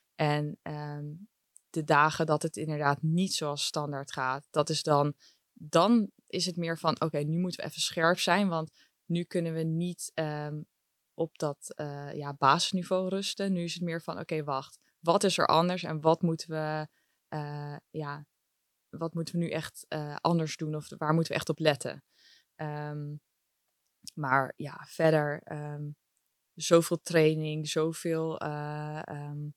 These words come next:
ja, voorbeelden gehad, eh, simulaties gedaan, ehm, dat, eh,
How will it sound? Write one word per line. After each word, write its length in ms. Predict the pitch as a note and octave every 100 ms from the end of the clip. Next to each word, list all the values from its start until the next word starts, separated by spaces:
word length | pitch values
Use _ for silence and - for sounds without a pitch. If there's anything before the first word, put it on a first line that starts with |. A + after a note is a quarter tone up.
| _ _ _ _ _
ja, 420 | D3+ D3 C#3+ D3 _ _
voorbeelden 640 | - - F3+ F3 E3 D#3+ D#3
gehad, 580 | - D3 D3+ D#3 - -
eh, 220 | D#3+ D3 D3
simulaties 760 | - E3+ D#3+ D3+ D3+ - D#3+
gedaan, 520 | - D#3+ D3 C#3 C#3+ - _ _ _
ehm, 640 | - D3+ D3 D3 D3 D3 D#3 _ _ _ _
dat, 480 | E3 D3+ D3 - - _
eh, 420 | D3+ D3 D3+